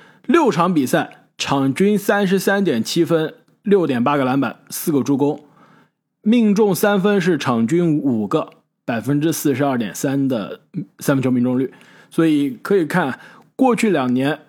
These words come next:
库里打掘金啊，状态都是非常好。虽然自己的状态是有起有伏啊，但是打掘金看上去都是非常的不错啊。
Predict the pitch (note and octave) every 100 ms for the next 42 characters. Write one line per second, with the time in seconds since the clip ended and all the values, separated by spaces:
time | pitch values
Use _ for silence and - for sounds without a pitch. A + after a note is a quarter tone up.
0 | _ - E3+ C3+ B2 G2 F#2+ C3 B2 D3
1 | C#3 G2 - C3+ A2+ A#2+ B2 B2+ B2 B2
2 | B2 G2 - F3 F#3+ A#3+ D#3+ A#2 C#3 F#3
3 | D3+ B2+ D3 B2+ D#3+ - E3+ - - B2+
4 | A#2+ C#3+ C3 A#2+ A2 G#2 G#2+ B2+ D3 D#3
5 | G#3 G#3+ - _ - - B2 A2+ A#2+ G2+
6 | A#2+ C3+ C3+ - B2 A2+ C#3 B2+ C3 C3+
7 | - C3+ - D#3 -